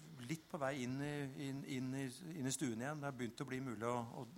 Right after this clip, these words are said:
snakke om genier, men i en lang periode i mitt liv i hvert fall, så å snakke om genier var en uting. Ehm, for det var ikke tilstrekkelig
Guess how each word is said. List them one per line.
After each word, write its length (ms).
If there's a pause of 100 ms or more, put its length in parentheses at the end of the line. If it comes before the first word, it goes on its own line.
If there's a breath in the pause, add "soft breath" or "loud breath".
(120)
snakke 460
om 80
genier, 320
men 160
i 60
en 80
lang 160
periode 240
i 80
mitt 160
liv 100
i 60
hvert 100
fall, 140
så 180
å 160
snakke 240
om 80
genier 320
var 140
en 100
uting. 260 (600 loud breath)
Ehm, 480 (400)
for 160
det 140
var 120
ikke 220
tilstrekkelig 460